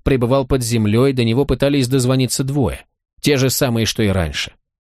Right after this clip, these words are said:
Один на одноразовую трубку, другой на трубку с защищённой линией. Только на этот раз, когда он поднялся из подвала, первым зазвонил защищённый мобильник. "Ну что, дело сделано?" спросил Спиранский.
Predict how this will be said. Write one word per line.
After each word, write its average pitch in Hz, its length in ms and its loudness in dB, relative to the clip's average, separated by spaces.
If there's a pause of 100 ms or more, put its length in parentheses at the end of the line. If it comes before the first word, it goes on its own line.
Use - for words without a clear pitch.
(140)
Один 104 340 2
на 135 140 2
одноразовую 127 680 0
трубку, 139 380 -2
другой 117 480 0 (240)
на 113 160 0
трубку 135 400 -2
с 117 60 0
защищённой 107 680 0
линией. 82 460 -2 (400)
Только - 320 0
на 156 220 2
этот 151 200 -2
раз, 139 360 0 (160)
когда 104 260 0
он 123 100 0
поднялся 131 540 0
из 113 140 -2
подвала, 131 600 0 (280)
первым 160 400 2
зазвонил 135 480 0
защищённый 107 720 0
мобильник. 82 560 -6 (800)
"Ну 113 200 2
что, - 240 0
дело 113 300 0
сделано?" 107 500 -2 (220)
спросил 107 480 -2
Спиранский. - 720 -6